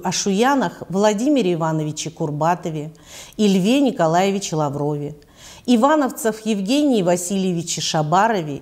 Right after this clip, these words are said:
и Сергее Викторовиче Федосове и многих других, биографии которых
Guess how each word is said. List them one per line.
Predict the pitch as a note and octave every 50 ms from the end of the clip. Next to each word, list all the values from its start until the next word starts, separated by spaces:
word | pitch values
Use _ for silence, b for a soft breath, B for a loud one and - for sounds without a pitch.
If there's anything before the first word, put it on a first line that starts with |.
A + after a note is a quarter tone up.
| - -
и | F#3
Сергее | - - F#3 E3+ D#3+ D3+ D3 F3 A3+ B3+ C4 B3+ A3+
Викторовиче | E3+ C#3 C#3 F3 F#3+ - - - F#3 E3+ F3 E3 F3 E3 - - -
Федосове | - - D#3 D#3+ D#3 D3+ D3 C#3+ - - C#3+ C#3 C3+ C3+ D3+ B B B B B B B B B B
и | - A3+ G#3+
многих | G#3 G#3 A3 B3 D#4+ F#4 D4 C#4+ D4 - G#3
других, | F#3+ A3 A#3+ A3+ G#3+ F3+ D3+ D3+ D#3 C#3 C#3 - - - - _ _ _
биографии | D#3+ D#3+ F#3 F#3+ F#3+ F3+ F3 G3 A3 A#3+ B3+ B3 - F#3+ F3
которых | F3 - D#3 D3+ D#3+ - A3+ B3+ C#4 A3+ D3+ - -